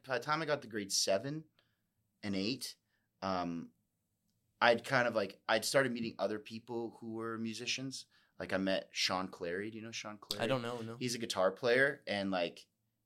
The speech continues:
Speaker 1: he's amazing. And when I met him in grade seven, he feels like he was the same level as he is now. Like, he was,
Speaker 2: Sure,
Speaker 1: he was
Speaker 2: sure, yeah.
Speaker 1: unbelievable.
Speaker 2: Right.
Speaker 1: And, like, uh,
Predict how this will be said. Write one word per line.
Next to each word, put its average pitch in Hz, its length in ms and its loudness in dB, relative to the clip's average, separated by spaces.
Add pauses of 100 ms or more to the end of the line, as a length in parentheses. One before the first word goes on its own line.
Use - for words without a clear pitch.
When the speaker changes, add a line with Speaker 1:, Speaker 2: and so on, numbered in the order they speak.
(180)
Speaker 1:
he's 160 380 -2 (140)
amazing. 120 720 0 (160)
And - 280 0
when 196 100 0
I 196 100 2
met 98 160 2
him 117 100 0
in 117 100 -2
grade 92 240 -2
seven, 113 480 -2 (300)
he 92 640 -6 (280)
feels 110 360 -2
like 98 140 4
he 98 160 -6
was 87 160 -8 (200)
the 82 100 -8
same 85 300 -2
level 67 300 -8
as 53 120 -12
he - 80 -18
is - 120 -18
now. - 260 -16
Like, - 160 -16 (340)
he 98 100 -8
was, 98 60 2
Speaker 2:
Sure, 131 240 6
Speaker 1:
he 107 100 2
was 120 80 0
Speaker 2:
sure, 110 100 0
yeah. 110 200 2
Speaker 1:
unbelievable. 117 840 2
Speaker 2:
Right. 113 300 2
Speaker 1:
And, 95 200 0
like, 85 360 0
uh, 78 300 -2